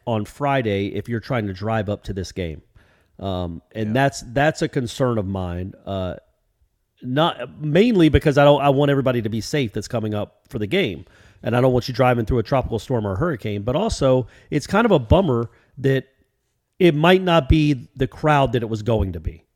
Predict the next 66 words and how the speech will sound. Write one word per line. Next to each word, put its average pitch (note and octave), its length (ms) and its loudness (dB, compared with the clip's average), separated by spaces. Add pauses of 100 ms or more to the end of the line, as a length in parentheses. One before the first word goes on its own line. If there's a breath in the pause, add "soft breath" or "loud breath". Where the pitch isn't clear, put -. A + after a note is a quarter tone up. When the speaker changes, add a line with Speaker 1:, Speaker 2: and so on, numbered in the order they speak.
(120)
Speaker 2:
Yeah, G#2+ 100 -8
the G2+ 100 -8
home C3+ 180 -4
field B2+ 240 0
advantage G#2+ 480 -6
might G#2+ 140 -10
not G2+ 180 -10
be G2 140 -10
nearly F#2+ 360 -10
as E2 340 -16 (140)
home G2+ 220 -10
field F2 280 -12
advantage. D#2 340 -18
That, D3 280 -2 (140 soft breath)
my G#3+ 120 4
Speaker 1:
Yeah. E3+ 80 6
Speaker 2:
buddy F3 180 6
texted C#3 360 -2
me B2+ 100 -6
on A2+ 200 -4
Tuesday. B2+ 320 -6
He's F2+ 80 -10
like, F#2+ 120 -16
"What's D3 140 -4
going F3 200 -4
on E3 80 -2
with D3+ 80 -8
this B2+ 120 -10
game?" D3+ 240 -6
I'm A#2+ 80 -8
like, A2+ 140 -8
"Hey, F3 140 -4
man, D#3 340 -4
like, B2+ 300 -6 (540 soft breath)
they're D#3+ 140 -2
practicing F3+ 500 0
right D3 240 -2
now, C3+ 380 -4 (180)
and, A2+ 320 -12
um, A#2 500 -4 (300)
you A2+ 140 -20
know, G2 80 -12
the F2+ 80 -20
track E3 400 -2
looks E3 200 -4
all C#3+ 140 2
right." D#3 320 2
He's A#2 140 -10
like, A#2 100 -10
"I D#3 200 -6
know." C3+ 140 -2
He's B2+ 100 -2
like, A#2+ 80 -6
"I'm C3+ 80 -4
s-," - 200 -18 (200 soft breath)
he's - 80 -8
like, E3 60 2
"I'm F#3+ 60 0
just E3 120 -6
worried C3+ 160 4
about B2 160 2
having A#2 220 0
an G#2+ 100 -12
empty B2 280 -8
student C#3+ 400 -2
section." D#2+ 460 -12